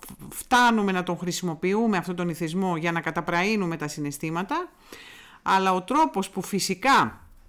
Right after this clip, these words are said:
μπορεί να μειωθεί ένας φόβος είναι να δούμε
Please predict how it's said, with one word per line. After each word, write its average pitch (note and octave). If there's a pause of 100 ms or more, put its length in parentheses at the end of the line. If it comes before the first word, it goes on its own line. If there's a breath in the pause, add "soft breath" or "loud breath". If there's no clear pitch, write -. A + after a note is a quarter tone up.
(260)
μπορεί F#3+
να G#3
μειωθεί F3+
ένας F3
φόβος G3
είναι D#4+
να C#4+
δούμε F4